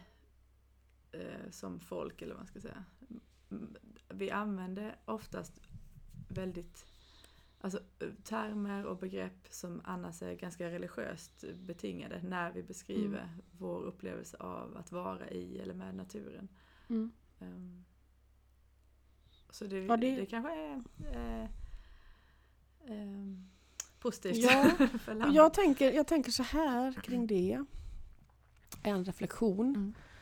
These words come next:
Speaker 2: Att när hästarna i Jordanien säger att de hade inte kunnat representera det här eller föra det vidare om de hade upplevt sig vara ägda.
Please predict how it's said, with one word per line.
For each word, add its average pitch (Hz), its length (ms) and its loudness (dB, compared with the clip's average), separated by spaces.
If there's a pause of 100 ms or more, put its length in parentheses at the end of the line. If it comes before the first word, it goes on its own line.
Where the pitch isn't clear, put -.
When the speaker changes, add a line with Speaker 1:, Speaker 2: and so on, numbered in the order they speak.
(400)
Speaker 2:
Att - 440 4
när 226 500 6 (380)
hästarna 226 500 4
i - 20 6
Jordanien 233 880 6
säger 202 300 4
att 202 140 2
de 214 160 2
hade 214 180 4
inte 240 420 2
kunnat 202 380 4
representera 196 680 2
det 202 100 2
här 196 380 4
eller 214 340 4
föra 220 280 4
det 185 80 4
vidare 185 400 2
om 190 240 2
de 196 140 2
hade 190 180 2
upplevt 196 480 0
sig 196 120 2
vara 202 260 2
ägda. 220 640 -2